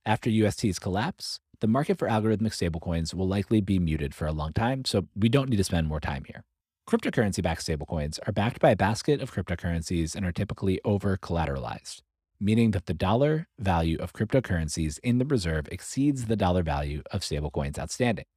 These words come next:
They achieve this by requiring each user to deposit more in another token, like eth or Bitcoin, than they pull out in stablecoin. The leading example here is MakerDAO's stablecoin Dai, with a seven point two billion dollar market cap.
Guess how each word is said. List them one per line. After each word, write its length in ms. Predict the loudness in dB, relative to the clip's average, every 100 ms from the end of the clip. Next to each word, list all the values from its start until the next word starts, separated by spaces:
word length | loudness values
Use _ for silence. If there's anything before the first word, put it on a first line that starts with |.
| _ _ _ -2
They 100 | -2
achieve 280 | 2 0
this 160 | 0 -2
by 120 | 0
requiring 560 | 0 2 2 4 2 -2 -4
each 240 | -6 -2
user 260 | -2 0 -4
to 120 | -4
deposit 420 | -6 -4 -4 -4
more 340 | 0 2 4
in 80 | 4
another 280 | 2 2 0
token, 420 | -2 -4 -4 -4
like 260 | -4 -4 -6
eth 300 | -2 -2 -2 -8
or 60 | -8
Bitcoin, 540 | -6 -6 -4 -2 -2 -6 _ _ _ _ -2
than 120 | 0
they 100 | 0
pull 200 | 2 2
out 200 | 2 -2
in 80 | -6
stablecoin. 600 | 0 0 0 -4 -12 -14 _ _ _ _
The 80 | -2
leading 320 | 2 4 4
example 400 | 2 0 0 0
here 160 | 0 0
is 80 | 0
MakerDAO's 500 | -2 0 2 0 0
stablecoin 540 | -4 -4 -4 -4 -2
Dai, 360 | -2 -2 -4 -8
with 140 | -6 -4
a 60 |
seven 300 | -2 0 0
point 200 | 0 -2
two 180 | 0 0
billion 280 | 0 -2 0
dollar 220 | 0 0
market 240 | -2 -4 -6
cap. 240 | -10 -10